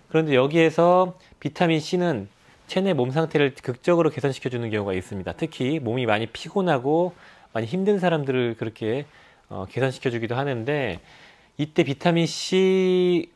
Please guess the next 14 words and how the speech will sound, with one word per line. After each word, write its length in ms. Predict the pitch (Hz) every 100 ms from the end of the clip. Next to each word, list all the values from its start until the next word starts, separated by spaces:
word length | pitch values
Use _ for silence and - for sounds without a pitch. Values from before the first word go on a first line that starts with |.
| -
고용량을 520 | 143 160 156 151 143
썼을 340 | 156 147 143
때 180 | 139 147
이점이 580 | 117 110 - 139 127 127
발생할 380 | 107 98 110 104
수 100 | 95
있습니다. 560 | 92 95 85 85 85 _
어, 320 | 92 82 82 - - _
혈관 280 | - 143 151
건강, 480 | 135 113 98 95 151
그다음에 200 | 127 104
혈액순환 420 | 127 151 - 120
촉진, 600 | 110 104 - 147 165 185
그다음에 720 | 175 - 107 104 117 147 160